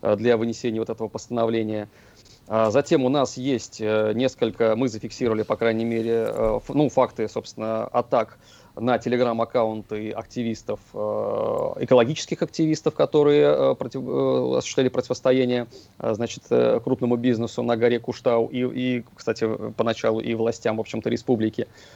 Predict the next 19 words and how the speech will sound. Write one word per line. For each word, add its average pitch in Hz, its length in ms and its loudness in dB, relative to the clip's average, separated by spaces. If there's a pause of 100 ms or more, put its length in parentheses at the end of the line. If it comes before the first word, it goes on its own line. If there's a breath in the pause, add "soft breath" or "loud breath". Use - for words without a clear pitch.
(580 loud breath)
Э, 120 320 4
у 135 120 2
нас 147 280 0
есть 135 280 -2
факты, 117 720 0
ну, 139 120 0
самый 127 320 0
главный, 113 340 0
конечно, 113 540 -6
это 113 1120 2
приговор, 123 580 2
э, 110 200 -2
Айрату 120 320 0
Диль-, 113 220 -6
Дильмухаметову, 135 840 0 (240 soft breath)
девять 135 480 2
лет 135 240 2 (100)
исключительно 120 720 -2
за, 120 400 2